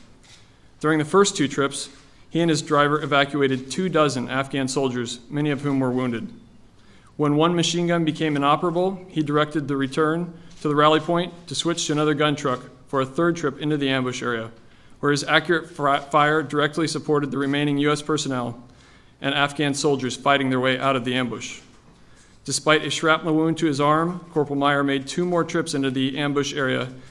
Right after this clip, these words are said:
in a third gun truck, accompanied by four other Afghan vehicles,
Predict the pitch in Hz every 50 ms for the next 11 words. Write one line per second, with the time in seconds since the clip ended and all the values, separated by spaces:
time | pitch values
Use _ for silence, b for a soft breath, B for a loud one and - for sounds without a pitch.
0 | B B - 139 135 135 - 175 180 175 143 143 127 123 123 - 135 123 120 123
1 | - b b b b b - - 135 - 170 165 170 156 143 131 135 131 123 -
2 | - 156 160 156 156 156 147 147 143 139 139 135 139 139 151 143 139 135 131 143
3 | 139 135 - 120 120 113 - -